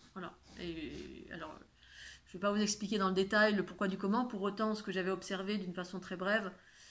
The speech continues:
c'est qu'il y a des investis-, il y avait des investissements, il y a, alors il y a un aspect magnétique, il y a aussi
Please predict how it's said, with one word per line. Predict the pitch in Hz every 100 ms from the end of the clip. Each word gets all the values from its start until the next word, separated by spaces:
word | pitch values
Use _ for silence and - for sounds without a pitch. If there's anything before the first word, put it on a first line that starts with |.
| -
c'est | - 190
qu'il | 202 190
y |
a | 185
des | 185 208
investis-, | 214 214 - 196 - - 208
il |
y | 190
avait | 180
des | 170 170
investissements, | 226 240 226 - 208 - 226 240
il | 208
y |
a, | 175 165
alors | 170 170
il | 185
y |
a |
un | 196
aspect | 202 214
magnétique, | 196 196 196 285 285 202
il |
y |
a | 180
aussi | - 202